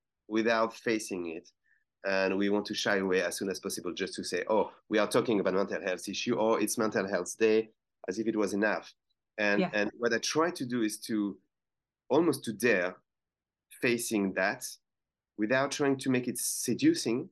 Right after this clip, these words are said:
Speaker 1: without trying to resolve anything about it,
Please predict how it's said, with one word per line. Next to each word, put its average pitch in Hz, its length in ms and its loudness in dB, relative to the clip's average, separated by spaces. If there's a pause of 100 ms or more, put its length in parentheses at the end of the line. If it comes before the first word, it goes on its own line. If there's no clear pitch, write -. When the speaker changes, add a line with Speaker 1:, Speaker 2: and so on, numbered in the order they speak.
(480)
Speaker 1:
without 117 500 0 (100)
trying 117 340 0
to 101 600 -2
resolve 113 540 2
anything 147 340 0
about 123 240 0
it, 95 200 -4